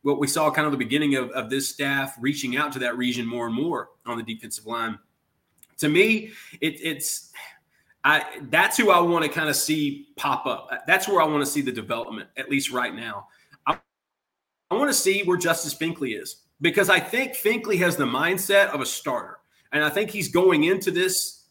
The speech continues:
th-, th-, this spring with that mindset, "All right, there's some guys that aren't here anymore. It's my turn."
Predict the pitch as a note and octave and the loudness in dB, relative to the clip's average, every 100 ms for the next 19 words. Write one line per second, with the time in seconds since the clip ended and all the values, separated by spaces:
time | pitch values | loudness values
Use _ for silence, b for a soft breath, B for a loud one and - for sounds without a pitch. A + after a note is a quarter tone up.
0 | C3+ E3+ D3+ E3+ E3+ D#3 - F3+ F#3 E3 | -4 -4 -2 -4 -2 -4 -2 2 2 2
1 | C#3+ D#3+ D3+ D#3 D3 - D#3+ - A2+ D3 | 0 0 2 2 2 0 -2 -2 -2 -2
2 | C4 - - _ _ C#3 - F3+ E3 F3 | -2 -4 -10 _ _ -6 -2 2 4 4
3 | F3 F3+ E3+ G3 F3+ D3 A#2+ G2 _ D3 | 4 2 4 4 4 0 -2 -6 _ -8
4 | D3+ E3 D3 C3+ G#2+ | 0 0 0 -2 -8